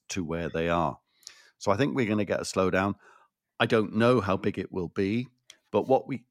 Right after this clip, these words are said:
can say about forecasting the future, and I think this is the sort of thing that forecasters can usefully say about the future, is that it ain't looking good.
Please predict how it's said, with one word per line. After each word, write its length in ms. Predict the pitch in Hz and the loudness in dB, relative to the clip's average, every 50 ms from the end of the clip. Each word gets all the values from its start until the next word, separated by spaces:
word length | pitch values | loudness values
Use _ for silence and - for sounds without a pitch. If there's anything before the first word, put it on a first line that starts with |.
| _ - | _ -8
can 400 | - - - 151 151 160 170 160 | -6 -2 2 2 4 4 4 2
say 480 | - - - 117 92 80 78 76 - - - | 0 0 2 2 2 2 0 -4 -8 -10 -8
about 260 | 95 101 92 82 - | -6 -4 -4 -4 -4
forecasting 640 | - - 87 82 - - 82 80 - - - 80 | -4 -4 -4 -4 -4 -6 -8 -8 -10 -8 -8 -8
the 60 | 73 71 | -8 -8
future, 420 | - 113 107 - - 87 90 110 117 - _ _ _ - | -8 -8 -8 -6 -4 -4 -4 -4 -6 -12 _ _ _ -8
and 360 | 95 95 95 92 92 90 - - _ - | -6 -4 -2 -2 -4 -4 -6 -8 _ -4
I 80 | 92 | -4
think 240 | 92 - 117 107 - | -2 -2 -4 -4 -4
this 160 | 104 101 - | -6 -6 -6
is 100 | 104 90 | -6 -8
the 100 | - 101 | -8 -8
sort 240 | - - 104 101 - | -6 -4 -4 -4 -4
of 60 | 87 | -6
thing 240 | - - 101 95 92 | -6 -4 -2 -2 -2
that 120 | 87 - - | -4 -6 -6
forecasters 640 | - 101 98 87 - - 92 87 - - 98 90 - | -4 -4 -4 -2 0 0 -2 -2 -2 -4 -10 -10 -10
can 300 | - - - 110 104 101 | -8 -6 -4 -4 -2 -2
usefully 580 | 98 95 98 104 - - - - 101 95 92 87 | -2 -2 -4 -4 -6 -6 -6 -4 -4 -4 -4 -6
say 320 | - - - - 107 107 | -8 -6 -2 0 2 2
about 320 | 107 95 82 80 - - - | 2 0 0 -4 -8 -8 -10
the 60 | - | -14
future, 440 | - - 85 80 - - 82 78 - _ _ _ _ _ _ _ | -10 -10 -8 -8 -6 -6 -6 -6 -8 _ _ _ _ _ _ _
is 140 | - 104 - | -8 -6 -4
that 140 | 101 95 - | -4 -4 -4
it 100 | - - | -6 -6
ain't 240 | - 110 104 - - | -4 -6 -6 -6 -6
looking 300 | 104 92 - - 92 90 | -6 -6 -4 -4 -4 -4
good. 300 | 82 98 85 73 69 - | -2 -2 -2 -2 -4 -8